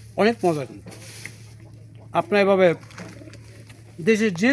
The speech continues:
যেখানে রয়েছেন, মেশিনের মুড়িটা আমরা কম খাবো। এই যে হাতে ভাজা মুড়িটা আপনি দেখুন, কত চমৎকার,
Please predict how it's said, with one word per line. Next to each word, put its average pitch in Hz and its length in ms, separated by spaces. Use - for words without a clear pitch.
যেখানে 226 260
রয়েছেন, 185 420
মেশিনের 254 500
মুড়িটা 214 320
আমরা 220 140
কম 156 140
খাবো। 123 200
এই 175 80
যে 175 120
হাতে 165 200
ভাজা 196 220
মুড়িটা 180 300
আপনি 180 140
দেখুন, 156 240
কত 254 160
চমৎকার, - 500